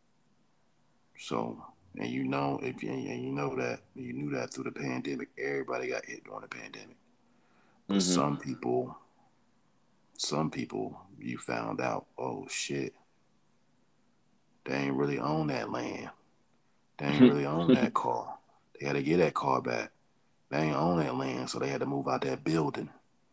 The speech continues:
Speaker 1: Whole time you think they had ownership, and they didn't. So do what you gotta do, man. Stack your coins. If you,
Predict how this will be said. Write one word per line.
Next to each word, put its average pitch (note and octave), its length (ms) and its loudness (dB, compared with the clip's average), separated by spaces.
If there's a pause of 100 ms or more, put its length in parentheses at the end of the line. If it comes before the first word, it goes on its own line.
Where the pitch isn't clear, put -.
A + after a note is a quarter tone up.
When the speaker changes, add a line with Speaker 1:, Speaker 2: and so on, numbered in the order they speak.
(460)
Speaker 1:
Whole C2+ 280 2
time D#2 380 2
you C3 80 0
think - 180 -2
they C3 120 0
had C3 300 -2
ownership, C#3 680 0 (160)
and - 160 -8
they A#2+ 140 -6
didn't. - 400 -4 (520)
So B1+ 280 -2
do D2+ 160 0
what F2+ 180 2
you D#2+ 80 4
gotta D2+ 220 0
do, D2 180 0
man. C2+ 240 -2
Stack - 320 -2
your D3 120 0
coins. D2+ 600 -2
If C3+ 160 -4
you, C#3+ 100 -6